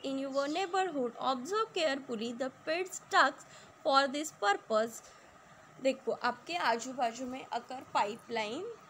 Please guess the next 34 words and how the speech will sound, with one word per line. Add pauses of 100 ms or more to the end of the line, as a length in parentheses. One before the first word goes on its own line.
डग
कर
रहे
हैं,
मतलब
खुदाई
का
काम
शुरू
है, (360)
you
will
see
some
layers
under
the
land (100)
surface
as
shown
in
the (420)
ac-, (500)
upcom-, (320)
upcoming (600)
figure।
देखो, (140)
आप
जो
see
the
figure, (340)
आप,